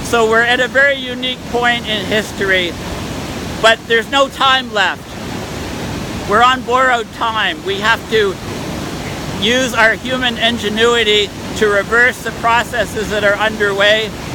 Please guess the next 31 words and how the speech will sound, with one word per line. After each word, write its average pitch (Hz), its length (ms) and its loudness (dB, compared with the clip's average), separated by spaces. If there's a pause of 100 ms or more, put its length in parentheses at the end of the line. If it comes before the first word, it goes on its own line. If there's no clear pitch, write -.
(140)
or 202 120 6
our 214 220 4
planet 226 560 0
will 208 120 -2
be 196 180 -4
much 226 420 0
warmer 214 560 2 (260)
with 190 140 0 (100)
no 233 240 2
ar-, 233 160 -2
snow 226 420 0
and 208 120 0
ice 208 280 2
in 214 140 -4
the 190 160 -2
Arctic 208 520 2 (500)
and 196 300 4
much 226 180 4 (240)
less 214 320 2 (300)
friendly 214 560 2 (120)
to 196 360 0
humanity 196 800 2
and 180 160 0
all 196 200 4
living 196 300 -2
creatures 185 520 -2
on 180 280 2
it 165 120 0 (120)
during 233 320 4
this 208 280 -4
transition 202 680 0